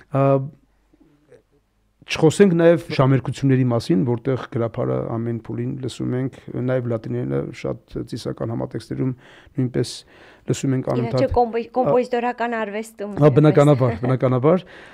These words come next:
Speaker 1: Ա, բայց խոսքը այստեղ ուրիշ բանի մասին է, կենդանի,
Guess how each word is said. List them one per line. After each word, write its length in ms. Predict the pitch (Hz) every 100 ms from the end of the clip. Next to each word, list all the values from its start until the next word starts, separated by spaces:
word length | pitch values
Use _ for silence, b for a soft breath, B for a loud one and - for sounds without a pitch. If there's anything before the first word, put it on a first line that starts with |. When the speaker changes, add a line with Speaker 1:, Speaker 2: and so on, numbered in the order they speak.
| B B
Speaker 1:
Ա, 180 | 143 147 143
բայց 340 | 123 180 190 - 339 208
խոսքը 400 | 165 165 - 226
այստեղ 280 | - 170
ուրիշ 200 | 156 147
բանի 240 | 117 127 123
մասին 360 | 113 107 127
է, 100 | 143 165
կենդանի, 580 | 151 131 113 123 127 147